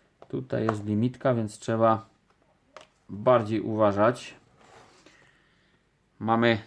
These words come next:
Tomasa Muniera. To jest druga karta limitowana.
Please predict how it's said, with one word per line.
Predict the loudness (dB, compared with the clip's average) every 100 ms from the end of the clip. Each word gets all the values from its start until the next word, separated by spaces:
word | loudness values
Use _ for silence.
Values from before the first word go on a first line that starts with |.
| _
Tomasa | -2 2 2 4 4 4 0 _ _ _
Muniera. | -6 4 8 10 10 8 6 2 _ _ _ _ _ _ _ _ _ _ _ _ _ _ _ _ _ _ _ _ _ _ _ _ _ _ _ _ _ _ _ _ _
To | -12
jest | -6 -6 -8 -16 -12
druga | -8 -4 -2 0 0 -2 -10
karta | -10 -10 -6 -4
limitowana. | -2 -4 -8 -8 -4 2 2 2